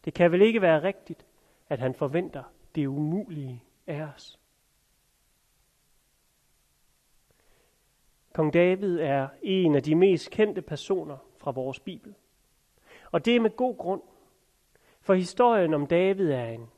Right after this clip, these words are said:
god, lærerig, spændende historie.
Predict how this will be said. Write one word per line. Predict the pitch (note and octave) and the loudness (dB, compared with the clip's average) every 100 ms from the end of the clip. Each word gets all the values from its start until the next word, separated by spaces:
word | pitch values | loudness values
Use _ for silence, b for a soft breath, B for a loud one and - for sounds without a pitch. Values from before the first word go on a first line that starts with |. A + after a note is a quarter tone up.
| _ - | _ -2
god, | G3+ G#3+ D4+ _ _ _ _ _ | -2 -2 -12 _ _ _ _ _
lærerig, | D#3 C#3+ E3 F3+ E3+ D#3+ D3 - _ | -2 0 2 0 -2 -6 -10 -18 _
spændende | - - D#3+ E3+ F3 D3 | -12 -2 0 0 -4 -8
historie. | C3+ - D#3 C#3+ F3+ | -12 -12 -12 -12 -18